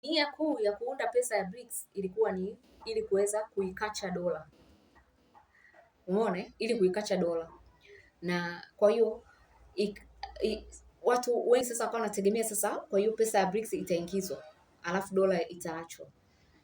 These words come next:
Hili swala linakuwa gumu kutokana na kwamba ndani ya brics kuna nchi ambazo zinakuwa zina tofauti. Kama nilivyosema, huu ni umoja wa kibiashara.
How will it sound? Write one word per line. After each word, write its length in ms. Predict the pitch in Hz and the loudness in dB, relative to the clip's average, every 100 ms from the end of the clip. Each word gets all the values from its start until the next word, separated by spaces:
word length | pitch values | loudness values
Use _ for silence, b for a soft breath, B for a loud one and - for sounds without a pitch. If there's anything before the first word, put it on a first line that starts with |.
| B B _ | B B _
Hili 200 | 285 330 | 2 4
swala 500 | 359 415 226 190 - | 4 4 4 0 -4
linakuwa 520 | 190 208 - 262 214 | 0 0 2 2 2
gumu 560 | 220 233 269 190 196 - - _ _ | 2 2 2 0 -4 -6 -16 _ _
kutokana 360 | - 190 220 220 | -8 -4 -2 0
na 120 | 196 | -2
kwamba 480 | 185 240 254 185 170 | 0 0 0 -4 -6
ndani 320 | 196 226 370 311 | -2 0 0 0
ya 80 | 196 | -2
brics 400 | 202 247 - - B B B - - | -4 -6 -8 -12 B B B -20 -6
kuna 280 | 214 214 - | 0 0 0
nchi 240 | 247 247 | -4 0
ambazo 480 | 208 196 226 233 247 - - | 2 2 2 0 -4 -10 -14
zinakuwa 420 | - 190 185 220 | -2 -2 2 0
zina 220 | 208 185 | 2 -2
tofauti. 600 | 185 - 180 185 196 - | -4 -6 0 2 2 -6
Kama 200 | - 247 | -6 -2
nilivyosema, 440 | 208 185 185 208 202 | -2 -2 -2 -2 0
huu 100 | 247 | 0
ni 60 | |
umoja 300 | 208 208 202 | 0 0 0
wa 60 | 180 | 0
kibiashara. 680 | 180 170 165 - 170 165 | -2 -4 -4 -4 -6 -6